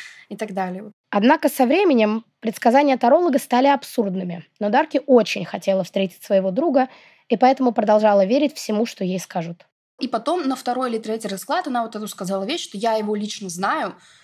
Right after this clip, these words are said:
Speaker 1: этого человека. Я его, да я вообще его в театре видела, по-моему, да он вообще не такой, как ты себе представляешь, да он такой сякой, да он хромает. То есть описала его, как будто действительно видела.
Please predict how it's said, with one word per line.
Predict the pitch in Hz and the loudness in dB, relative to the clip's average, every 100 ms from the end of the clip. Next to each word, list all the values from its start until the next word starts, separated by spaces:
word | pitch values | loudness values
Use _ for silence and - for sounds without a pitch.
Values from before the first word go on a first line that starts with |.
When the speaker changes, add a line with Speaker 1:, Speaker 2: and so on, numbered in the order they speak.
| _ _ _ | _ _ _
Speaker 1:
этого | 165 180 180 | -12 -8 -8
человека. | - 190 190 185 | -6 -6 -4 -4
Я | 202 | -4
его, | 202 202 | -4 -6
да | 214 | -4
я | 277 | -4
вообще | 285 - | -6 -6
его | 285 254 | -8 -6
в | |
театре | - 254 254 226 | -4 -4 -4 -6
видела, | 359 302 285 294 - - - | -4 -2 -2 -4 -12 -16 -4
по-моему, | 247 254 254 233 | -2 -2 -4 -4
да | 247 | -6
он | 277 262 | -4 -4
вообще | 269 302 | -6 -4
не | 285 | -6
такой, | 277 - | -6 -8
как | 269 262 | -8 -10
ты | 254 | -12
себе | - 233 | -12 -12
представляешь, | 220 220 - 214 320 339 262 | -10 -10 -10 -6 -4 -4 -4
да | 240 | -6
он | 226 | -6
такой | 226 233 | -8 -8
сякой, | 220 - 330 269 | -10 -10 -6 -4
да | 247 | -4
он | 240 | -4
хромает. | 214 214 302 320 | -6 -4 -2 -4
То | 262 | -6
есть | 254 | -12
описала | - - 311 370 | -14 -6 -4 -2
его, | 311 269 | -4 -6
как | 269 233 | -10 -12
будто | 233 | -8
действительно | 220 226 233 220 208 | -8 -6 -8 -6 -6
видела. | 254 339 320 | -6 -4 -4